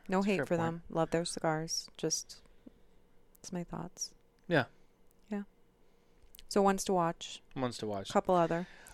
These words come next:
Speaker 2: I mean, honestly, f-, with that, I think I'm good unless you have another one you wanna add.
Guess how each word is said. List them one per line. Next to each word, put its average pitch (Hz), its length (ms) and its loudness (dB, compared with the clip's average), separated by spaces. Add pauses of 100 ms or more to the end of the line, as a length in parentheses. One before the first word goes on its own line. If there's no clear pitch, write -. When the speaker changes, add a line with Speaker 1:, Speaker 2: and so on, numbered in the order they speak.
Speaker 2:
I 131 60 10
mean, 151 200 8
honestly, 190 680 10 (600)
f-, - 260 -12 (640)
with 143 200 10
that, 147 260 12
I 131 80 10
think 131 260 0
I'm 127 220 6
good 131 160 8
unless 120 320 -2
you 120 60 -2
have 117 140 0
another 110 220 -2
one 107 140 -6
you 107 60 -6
wanna 101 220 -8
add. 107 220 -6